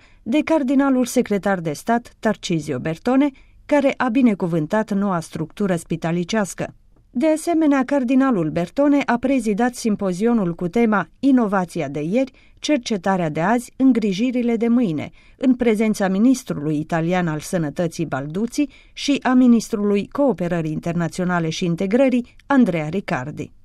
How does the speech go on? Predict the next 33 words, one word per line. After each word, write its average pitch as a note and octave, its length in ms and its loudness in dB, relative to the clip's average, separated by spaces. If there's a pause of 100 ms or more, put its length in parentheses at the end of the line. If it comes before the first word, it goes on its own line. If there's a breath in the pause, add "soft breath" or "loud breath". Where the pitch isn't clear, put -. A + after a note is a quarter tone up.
(180)
Noua D#4 300 6
structură C4 580 0
va A#3 120 2
intra A#3+ 300 2
în G3+ 100 2
funcțiune C4+ 640 2
în A#3+ 200 4
primele A3+ 440 2
luni B3 320 2
din A3 280 0
două A3 240 2
mii A3 180 0
treisprezece F#3 840 -2 (260 soft breath)
și A3+ 200 -4
va F#3 140 4
găzdui F3+ 580 -4
cel D4+ 220 -4
mai A#3+ 180 2
mare G3+ 280 0
și - 160 -6
mai E3 180 -2
modern E3+ 500 0
centru G#3+ 400 0
de C#3 140 -4
cercetări F3 600 -4
pediatrice F#3 800 -4
din G#3+ 180 2
Europa, E3 600 -2 (260)
a C4 160 -2
evidențiat G3 640 0
cardinalul E3+ 720 0
Tarcisio D3+ 640 -4
Bertone. E3+ 580 -2